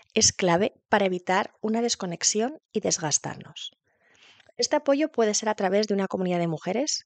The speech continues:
que tengan las mismas inquie-, inquietudes que tú, o a través de tu grupo de amigas, pero unas amigas que escuchan sin juzgar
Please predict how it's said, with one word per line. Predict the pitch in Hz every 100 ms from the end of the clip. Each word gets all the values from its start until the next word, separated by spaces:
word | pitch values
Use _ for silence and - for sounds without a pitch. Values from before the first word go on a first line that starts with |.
| -
que | -
tengan | 196 214 -
las | 196 175
mismas | 180 185 190 -
inquie-, | 180 160 160 _ _
inquietudes | 226 220 196 180 175
que | - -
tú, | - - _ _ _ -
o | 190
a |
través | 180 175 175 190
de | - 190 185 180
tu | -
grupo | 190 185 175
de | 151
amigas, | 151 151 240 - - - _ _ -
pero | 190 185
unas | 202 247
amigas | 247 226 269 -
que | - 214
escuchan | - - 214 - 247 269
sin | - 208
juzgar | 185 175 170 190 -